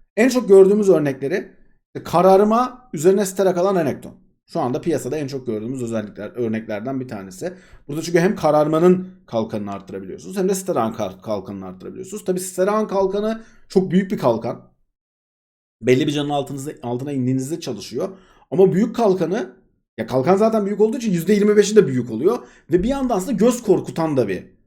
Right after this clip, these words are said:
noktaya geliyor. Birçok şam-, birçok oyuncunun gözünde. Tabii burada aynı zamanda işte Renekton'un Q'sundan gelen iyileştirmesinin de etkisi var. Bunu başka diğer dövüşçüler için de dahil edebiliriz. E, herhangi bir can çalma eşyası, işte başka rünlerden gelen, mesela zafer rününüzden gelen iyileştirme falan, onların hepsini arttırıyor.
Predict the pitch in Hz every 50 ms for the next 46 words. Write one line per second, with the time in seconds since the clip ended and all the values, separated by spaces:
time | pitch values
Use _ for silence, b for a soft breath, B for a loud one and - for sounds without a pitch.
0 | _ _ _ - 120 117 110 113 - 110 104 98 92 90 80 76 65 - - -
1 | _ - - - - - 160 131 - - 127 113 113 123 131 123 156 139 - 123
2 | 123 117 113 107 117 156 175 156 143 135 127 127 117 92 87 85 b b b b
3 | b b b 185 196 208 202 202 202 202 190 196 196 190 185 185 190 185 185 185
4 | - 185 165 170 180 185 185 180 175 175 - - 175 170 170 - 180 170 170 165
5 | 165 165 165 165 160 156 160 156 - - 156 156 151 151 156 160 151 131 123 123
6 | - - - 127 143 165 165 B B B B B 147 160 170 170 160 - 165 151
7 | 151 156 151 147 151 156 151 147 - 156 151 139 127 - 160 143 127 123 120 113
8 | 113 110 107 104 104 104 95 95 104 110 143 175 170 - - _ _ _ _ _
9 | _ _ _ _ - 120 120 131 156 165 160 147 147 139 135 139 143 143 131 -
10 | 165 147 143 147 151 143 139 135 - 151 139 131 131 135 143 147 147 B B B
11 | B B B _ - 135 135 131 160 - 160 143 139 143 147 151 151 151 143 143
12 | 147 147 143 143 147 143 147 143 135 156 143 131 139 135 - 165 151 143 143 147
13 | 151 147 143 139 147 151 147 143 147 151 147 143 139 139 147 139 - 156 147 135
14 | 131 135 - 131 147 180 190 185 - - - - - 160 139 117 98 92 - -
15 | 80 76 71 78